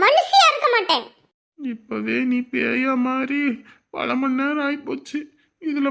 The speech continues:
Speaker 2: மறுபடியும் வேற மனுஷியா வேற மாற போறியா? உம், மன்னிச்சிரு லைலா, இனிமே நான் ஒழுங்கா இருக்கேன், உன் பேச்ச கேட்டு.
Speaker 1: ஒரு தடவை தான் விடுறேன், அதுக்கப்புறம் என் போனை எடுக்கலன்னு வையே, மவனே சோழிய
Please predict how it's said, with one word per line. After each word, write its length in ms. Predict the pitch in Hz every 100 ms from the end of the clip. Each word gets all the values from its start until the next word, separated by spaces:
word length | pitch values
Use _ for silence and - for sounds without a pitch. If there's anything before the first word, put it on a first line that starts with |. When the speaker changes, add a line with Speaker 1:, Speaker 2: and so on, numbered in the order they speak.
| 254
Speaker 2:
மறுபடியும் 560 | 247 277 294 320 349 330
வேற 120 | 311 285
மனுஷியா 400 | 269 302 302 339 330
வேற 180 | 339 320
மாற 240 | 311 302 311
போறியா? 420 | 311 302 330 320 247 - _ _ _ _ -
உம், 360 | 320 285 277 269 - _ -
மன்னிச்சிரு 520 | 190 208 226 285 285
லைலா, 320 | 269 269 262 262 277 - _ 330
இனிமே 300 | 233 220 247
நான் 260 | 247 233 226
ஒழுங்கா 340 | 233 277 285 320
இருக்கேன், 400 | 302 294 285 302 302 - _ 330
உன் 180 | 226 220
பேச்ச 340 | 226 254 330 311
கேட்டு. 320 | 285 285 294 302 302 _ 202 233
Speaker 1:
ஒரு 180 | 269 370 359
தடவை 280 | 370 403 427
தான் 160 | 494 440
விடுறேன், 300 | 392 440 294 - - - - 254
அதுக்கப்புறம் 760 | 254 269 311 370 381 571 587 440
என் 180 | 403 392
போனை 360 | 415 466 571 587 392 494
எடுக்கலன்னு 500 | 679 679 622 719 640
வையே, 280 | 640 679 640 392 233 269 - _ _ - - _ _ - _ -
மவனே 460 | 320 302 427 494 453 269 269
சோழிய 420 | - 494 554 659